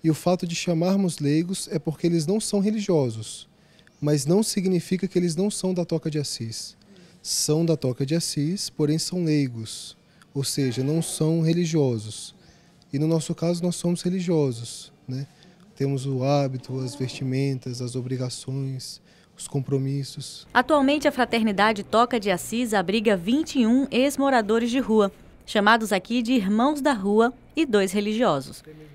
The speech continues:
Speaker 2: E o Frei Camilos explica o dia a dia desse pessoal.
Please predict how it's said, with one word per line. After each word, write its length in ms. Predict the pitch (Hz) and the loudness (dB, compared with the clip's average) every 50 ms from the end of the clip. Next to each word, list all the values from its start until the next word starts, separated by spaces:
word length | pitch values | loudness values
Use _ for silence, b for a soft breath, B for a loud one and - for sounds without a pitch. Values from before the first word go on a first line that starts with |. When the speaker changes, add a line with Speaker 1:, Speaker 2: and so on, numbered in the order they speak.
| - - - | -14 -6 0
Speaker 2:
E 80 | 190 | 0
o 60 | 190 185 | 0 2
Frei 180 | - 196 185 | 2 -2 0
Camilos 540 | 185 277 277 262 226 220 254 262 285 - - - | 2 2 4 4 4 4 2 0 -2 -4 -6 -4
explica 540 | - 294 302 - - - 190 190 - 196 175 | -4 -4 -4 -4 -2 -2 -2 0 2 0 0
o 80 | 170 | 0
dia 220 | 165 170 220 277 302 | 0 0 2 2 2
a 20 | |
dia 300 | 262 202 190 190 185 190 | 2 2 0 0 0 2
desse 240 | 175 170 156 - - | 0 -2 -4 -4 -4
pessoal. 480 | - 170 151 - - 240 208 139 123 | -4 -4 -4 -2 0 0 0 0 0